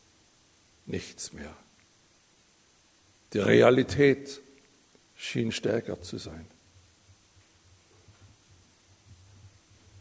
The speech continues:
Noch einmal die Frage, wird sie bei uns am Osterdienstag auch wieder stärker? Schalten wir dann zurück auf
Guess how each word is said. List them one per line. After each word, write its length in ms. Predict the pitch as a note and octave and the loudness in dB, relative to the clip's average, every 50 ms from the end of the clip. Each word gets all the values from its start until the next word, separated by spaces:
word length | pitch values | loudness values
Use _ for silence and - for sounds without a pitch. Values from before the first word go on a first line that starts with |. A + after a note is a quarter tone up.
| - - - - - - - - - - - - - - - - - - | -20 -20 -20 -20 -20 -20 -20 -20 -20 -20 -20 -20 -20 -20 -20 -20 -14 -10
Noch 120 | - G#2 | -8 -6
einmal 200 | A#2+ B2+ C3 B2 | -6 -4 -4 -4
die 100 | A#2 A#2 | -4 -4
Frage, 400 | A2 - C3 B2 B2 B2+ A#2+ A#2+ | -6 -2 -2 0 0 0 0 -2
wird 180 | G#2+ A#2 G#2+ - | -4 -4 -4 -4
sie 120 | - A2+ | -8 -4
bei 120 | G#2 A#2 A2+ | 0 0 0
uns 320 | A#2 A2 A2+ C3+ C3 - | 0 0 -6 -6 -4 -4
am 160 | C3 A#2 B2 | -4 -2 -2
Osterdienstag 720 | B2 A#2+ B2 - - B2 - A2+ A#2+ A#2+ - - - A2+ - | -2 -4 -4 -4 -6 -6 -4 -4 -6 -4 -4 -2 -2 -2 -2
auch 180 | - - - | -2 -4 -4
wieder 140 | - C#3 C#3+ | -6 -8 -8
stärker? 480 | C3 - D3+ C3+ C3+ - - - - - - - - - - - - _ _ _ _ _ _ - _ _ _ _ _ _ _ _ _ _ _ - - - _ _ - - - - - - - | -6 -4 -4 -2 -2 -4 -4 -8 -12 -12 -12 -20 -20 -20 -20 -20 -20 _ _ _ _ _ _ -20 _ _ _ _ _ _ _ _ _ _ _ -20 -20 -20 _ _ -20 -20 -20 -20 -20 -20 -20
Schalten 400 | - - - A#2+ A#2+ C3+ C#3 - | -12 -4 0 0 0 0 0 -2
wir 80 | C3 C3 | -4 -2
dann 220 | - C#3 C#3 C3+ | 0 -2 -2 -2
zurück 380 | - - C3 A#2 C#3+ - - - | -4 -6 -4 -4 -4 -6 -6 -6
auf 200 | D3+ C3+ C3 | -6 -6 -6